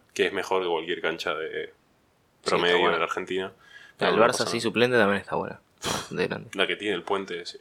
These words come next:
Speaker 2: Sí.
Speaker 1: Muy buena. Y últimamente, bueno, a Tuchel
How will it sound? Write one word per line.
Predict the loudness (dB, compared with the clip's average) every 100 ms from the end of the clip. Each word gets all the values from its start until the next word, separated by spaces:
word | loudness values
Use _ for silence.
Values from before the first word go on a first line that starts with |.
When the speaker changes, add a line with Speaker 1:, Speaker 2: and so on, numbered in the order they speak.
| -14
Speaker 2:
Sí. | -6 -4 -4 -10
Speaker 1:
Muy | -12
buena. | -12 -18 _ _ _ _ _ _ _ _ _ -4
Y | -2 -2 -4 -2
últimamente, | 2 6 6 6 2 -8 _
bueno, | 0 0 0 -4 -4
a | -4 -4 _ _ _ _
Tuchel | -2 4 2 2